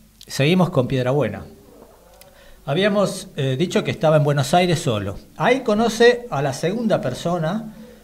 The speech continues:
en importancia, porque se acuerda que, eh, sus padres se habían hecho amigos de un tal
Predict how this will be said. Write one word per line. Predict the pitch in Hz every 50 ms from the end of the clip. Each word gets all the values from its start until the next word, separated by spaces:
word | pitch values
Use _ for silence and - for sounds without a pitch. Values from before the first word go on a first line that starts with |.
| - - -
en | 120 120 131
importancia, | 135 131 - 131 131 131 - 156 127 117 110 - - 107 -
porque | - 127 - - 151
se | - - 190
acuerda | 180 - - 285 269 208 151 135 151 180 202 - - - - - - - - - - - - _ -
que, | - - 180 190 196 208 196 - - - - - - _ _
eh, | 143 131 135 135 131 131 127 123 120 117 113 113 113 110 107 107 110 - - - - - - - _ _ _ _ _ _ - _ _ _ _ _ _ _ _
sus | - - - 226 -
padres | 220 214 269 214 180 151 151 165 190 202 185 - - - - - - - - - _ _ _ _ _ _ _ _ _ _ _
se | - - 131
habían | 139 165 185 180 175
hecho | 185 185 - 185
amigos | 185 190 202 185 147 127 135 139 170 170 - - - - - - - - - - _
de | 151 127 156
un | 160 147
tal | - 170 165 170